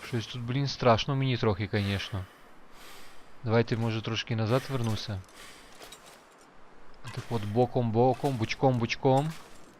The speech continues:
Ні, бучком, мабуть, не получиться. Бучком я все-таки собі ноги розвалю. А ну, отак, отак, отак, отак, отак, отак, отак, отак, отак. Точно розвалю, точно розвалю, точно. Давайте боком, боком, боком, боком, боком, боком, боком. Я знаю,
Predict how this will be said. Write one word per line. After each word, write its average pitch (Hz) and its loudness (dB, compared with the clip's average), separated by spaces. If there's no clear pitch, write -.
Ні, 113 0
бучком, 117 -2
мабуть, 117 -2
не 120 0
получиться. 110 -2
Бучком 123 -4
я 120 0
все-таки 110 -4
собі 117 -4
ноги 117 0
розвалю. 104 0
А 120 -2
ну, 104 0
отак, 101 -6
отак, 107 -8
отак, - -8
отак, - -8
отак, - -8
отак, - -8
отак, - -8
отак, 120 -6
отак. 131 -2
Точно 135 0
розвалю, 104 2
точно 147 0
розвалю, 113 4
точно. 143 0
Давайте 123 4
боком, 131 0
боком, 123 0
боком, 120 -2
боком, 120 -2
боком, 117 -2
боком, 113 -4
боком. 117 -4
Я 120 2
знаю, 131 2